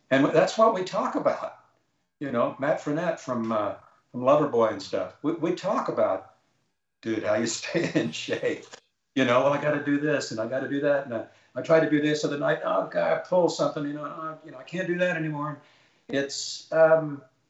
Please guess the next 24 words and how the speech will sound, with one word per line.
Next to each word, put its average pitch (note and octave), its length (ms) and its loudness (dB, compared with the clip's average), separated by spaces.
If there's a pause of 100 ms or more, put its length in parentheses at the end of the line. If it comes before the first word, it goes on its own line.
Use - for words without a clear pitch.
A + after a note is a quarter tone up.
(580)
it's G3 220 -4
not A#3+ 160 2
a - 180 -2
pitiful E3+ 420 0
thing. A2+ 300 -2
I, C3 220 0
I - 20 0
think F3+ 280 -4
if - 140 -2
you B2+ 160 -2
couldn't D#3 440 0 (580)
proficiently C3+ 880 2
play B2 300 2
your F#2 140 -4
instrument, F2 540 -8
you, G2+ 160 -2 (220)
I G2 100 -2
would F#2+ 120 -2
imagine F#2+ 340 4
most G2+ 240 0
guys F#2+ 220 4
had - 100 -12
stepped - 340 -4
down. - 300 2